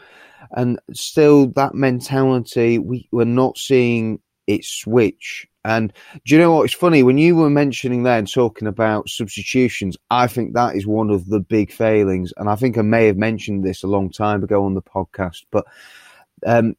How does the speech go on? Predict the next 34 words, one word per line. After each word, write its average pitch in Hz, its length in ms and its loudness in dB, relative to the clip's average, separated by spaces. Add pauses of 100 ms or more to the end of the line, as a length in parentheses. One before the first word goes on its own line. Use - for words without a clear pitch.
Darren 151 460 2
Moore, 139 420 4 (360)
I, 82 260 -2
I've, 120 320 -2
I've 117 160 0
always 139 560 4
questioned 104 800 -4
really 95 640 2
the 107 80 -4
use 101 360 -2
of 95 100 -2
his 98 120 -4
subs - 680 0
when 104 500 -2 (140)
in 104 340 -6
the 104 80 -4
second 131 440 -2
half, 104 760 -2
I 101 60 -6
think 135 280 0
some, - 220 -6
there 123 160 -2
are 117 40 -2
times 113 640 0
where 98 380 0
he 104 160 -8
does 120 260 2
leave 107 340 2
it - 140 -4
too 104 300 -2
late 101 300 2
to - 100 -12
make 92 240 -4
changes. 92 560 -4